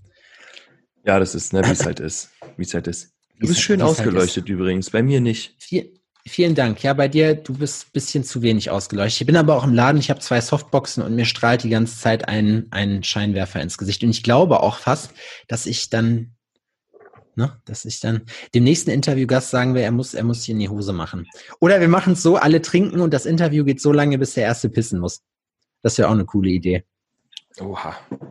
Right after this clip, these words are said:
Speaker 1: Schwierig. Ich
Speaker 2: Das
Speaker 1: muss
Speaker 2: wär
Speaker 1: unbedingt
Speaker 2: crazy.
Speaker 1: wieder mal zum Friseur.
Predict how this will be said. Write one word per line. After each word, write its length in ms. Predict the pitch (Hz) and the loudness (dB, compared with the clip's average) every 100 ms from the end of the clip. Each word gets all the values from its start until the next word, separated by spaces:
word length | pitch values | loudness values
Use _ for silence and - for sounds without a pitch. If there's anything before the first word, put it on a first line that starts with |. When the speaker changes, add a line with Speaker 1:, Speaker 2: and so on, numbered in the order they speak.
| 67 - _ _ _ _ _ _ | -20 -20 _ _ _ _ _ _
Speaker 1:
Schwierig. 680 | - - 101 98 82 - - _ _ _ _ _ | -10 -4 -2 0 -2 -4 -12 _ _ _ _ _
Ich 80 | _ _ _ - | _ _ _ -8
Speaker 2:
Das 80 | 107 | -2
Speaker 1:
muss 80 | |
Speaker 2:
wär 80 | 104 | 0
Speaker 1:
unbedingt 280 | 95 95 95 | 2 2 2
Speaker 2:
crazy. 120 | 95 90 | 0 -2
Speaker 1:
wieder 100 | 92 | -2
mal 160 | 92 | -6
zum 180 | - 90 | -6 -8
Friseur. 640 | - - - 101 101 87 | -6 -8 -6 -4 -4 -6